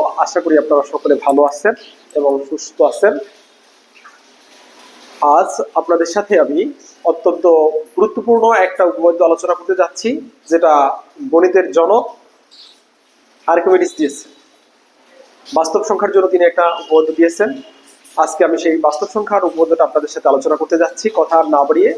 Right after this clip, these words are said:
আমি কাজে আসি। প্রথমত লক্ষ্য করুন, আর্কিমিডিস কি বলছে, বাস্তব সংখ্যার ক্ষেত্রে আর্কিমিডিসের সূত্রটি বর্ণনা ও প্রমাণ করুন।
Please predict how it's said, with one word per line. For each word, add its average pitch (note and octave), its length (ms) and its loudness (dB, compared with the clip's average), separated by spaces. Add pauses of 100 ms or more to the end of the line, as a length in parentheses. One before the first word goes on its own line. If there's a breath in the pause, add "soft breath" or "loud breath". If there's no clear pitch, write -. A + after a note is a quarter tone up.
(400)
আমি D#3 180 -4
কাজে E3+ 300 2
আসি। - 200 -12 (800)
প্রথমত A3+ 280 2 (100)
লক্ষ্য G#3+ 260 0
করুন, E3+ 180 0 (120)
আর্কিমিডিস F#3 420 -4
কি G#3 160 -4
বলছে, A#3+ 240 0 (1200)
বাস্তব E3 260 0
সংখ্যার G3 260 -2
ক্ষেত্রে G#3 220 0 (160)
আর্কিমিডিসের F3+ 520 -6
সূত্রটি G3 340 -10 (100)
বর্ণনা D#3+ 380 2
ও - 20 2 (100)
প্রমাণ F#3 240 0 (100)
করুন। A#2 200 -14